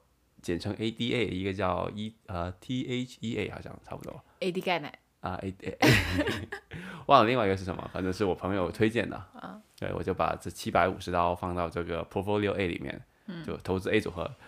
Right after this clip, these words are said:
Speaker 1: 投资 B 组合呢，我就受到一个，就是以前就说一个名言吧，一个社会实-，就算是名言吧，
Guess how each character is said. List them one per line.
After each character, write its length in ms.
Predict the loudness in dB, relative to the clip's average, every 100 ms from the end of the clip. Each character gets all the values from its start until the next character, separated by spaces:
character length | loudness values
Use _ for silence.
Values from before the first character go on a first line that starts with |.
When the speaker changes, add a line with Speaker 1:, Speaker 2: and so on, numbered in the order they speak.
| -14
Speaker 1:
投 160 | 0 0
资 180 | 2 -2
B 300 | -2 -2 -2
组 140 | -2
合 180 | -8 -6
呢， 240 | -4 -4 -6 _ _ _ _ -6
我 100 | 0
就 80 | 0
受 220 | 4 6
到 420 | 8 6 4 -6 _ _ _ _ _
一 160 | -8 0
个， 380 | 2 4 0 -6 _ _ _ _ _ _ _ _ _ _
就 120 | -8
是 120 | -4 -4
以 40 |
前 280 | -4 -6 -6 -10 -12
就 100 | -6
说 340 | 0 0 0 -8 -20 _ _ _ _ _
一 140 | -8 0
个 100 | 0
名 220 | 2 0
言 160 | 0 0
吧， 140 | -2
一 60 | -2
个 40 |
社 160 | -2 0
会 120 | 0
实-， 200 | -2 -8 -8
就 220 | -10 -10
算 200 | -6 -6
是 300 | -6 -10 -10 -12
名 280 | -8 -4 -2
言 160 | -2 -2
吧， 220 | -4